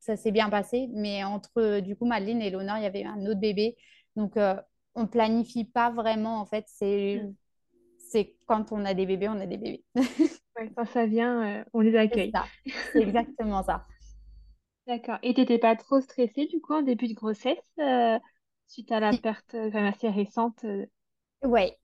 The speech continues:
Speaker 1: ouais, ouais. Les, euh, bah, surtout que comme j'ai pas vraiment de symptômes du premier trimestre, euh,
Speaker 2: Oui.
Speaker 1: à part mon sommeil, du coup,
Speaker 2: <laughs>
Speaker 1: je me disais toujours, « D'accord, mais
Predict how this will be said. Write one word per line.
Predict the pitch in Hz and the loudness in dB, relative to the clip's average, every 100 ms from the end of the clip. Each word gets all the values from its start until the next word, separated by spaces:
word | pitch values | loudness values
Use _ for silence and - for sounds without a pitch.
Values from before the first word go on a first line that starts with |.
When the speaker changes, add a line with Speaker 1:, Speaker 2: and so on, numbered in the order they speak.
| _ | _
Speaker 1:
ouais, | 247 233 | 2 4
ouais. | 214 202 | 6 4
Les, | 208 220 214 208 202 | 4 4 6 6 6
euh, | 202 202 202 - - 175 - | 2 -2 -6 -14 -10 -8 -2
bah, | 220 226 | 0 0
surtout | - 254 240 269 | 0 -4 -2 -6
que | 269 240 214 - - _ - | 2 4 4 2 -8 _ -10
comme | - 262 269 | 0 4 4
j'ai | 240 | 4
pas | 233 220 | 2 0
vraiment | 220 220 240 | 0 0 -2
de | 262 | -4
symptômes | - 220 208 240 254 | -4 -6 -2 0 2
du | 220 | 0
premier | 196 - 208 196 | -4 -4 -2 -4
trimestre, | - - 196 226 - _ _ _ _ _ _ 214 | -8 -8 -6 -6 -10 _ _ _ _ _ _ 0
euh, | 202 202 | 2 4
Speaker 2:
Oui. | 202 190 - _ | 2 -2 -6 _
Speaker 1:
à | 233 | -4
part | 214 208 | 0 0
mon | 208 | 0
sommeil, | 208 233 214 233 277 - - _ - - | -2 -2 0 0 -2 -6 -16 _ -20 2
du | 262 214 | 2 4
coup, | 202 | 0
Speaker 2:
<laughs> | - - | -8 -4
Speaker 1:
je | 233 | -2
me | 214 | 0
disais | 208 214 208 | 0 2 2
toujours, « | - 233 247 277 262 - - 202 | 0 -4 0 0 -2 -8 -16 -10
D'accord, | 190 202 196 233 233 285 269 | -2 0 0 0 0 0 -4
mais | 226 220 220 220 | -4 -4 -2 -4